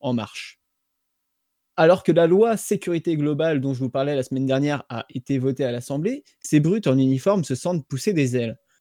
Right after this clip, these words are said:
Car ce ne sont pas seulement des réfugiés, euh, qui se sont fait agresser, agresser lundi soir, ce sont également des élus, des avocats et même des journalistes. Une nouvelle fois, la France est la risée du monde, une honte sans nom dé-, euh, dénoncée par tous les organismes défendant les droits de l'humain.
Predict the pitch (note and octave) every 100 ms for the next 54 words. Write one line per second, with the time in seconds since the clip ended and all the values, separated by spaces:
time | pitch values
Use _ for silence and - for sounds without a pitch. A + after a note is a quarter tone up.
0 | _ - B2+ C3+ B2+ C#3 C#3 C3 C#3+ D3
1 | C3 A#2+ C3 - C#3+ D3 G#3+ F#3+ B2+ A#2+
2 | A#2+ A#2+ - C3+ C#3 B2+ C3 B2 B2+ -
3 | - - C#3 C3+ F3 D#3+ C3+ B2 F3 G3+
4 | - - _ - C#3+ C#3 C#3+ C#3+ D3 C#3+
5 | C#3 C#3+ D#3 G3+ D#3 C3 C3 C3+ F#3 G3
6 | B2+ C3 D#3+ D3 C3 B2+ F3 D3+ C3 -
7 | - - _ _ _ _ _ - C#3+ C#3
8 | C#3+ D3+ D#3 A#2+ - E3 D#3+ A#2+ A2+ A#2
9 | D#3 E3+ C#3 C3 C#3 F#3+ C#3+ - _ _
10 | C#3+ C#3 - F#3 F#3 - C#3+ C#3+ F3 G3
11 | B2 A#2+ C3+ C3 B2+ C3+ C3+ C3+ - -
12 | A#2 - E3 C3 C3 B2+ D#3+ - B2 A#2+
13 | - C3+ D#3+ B2+ A#2+ E3 C#3 B2 A#2 B2+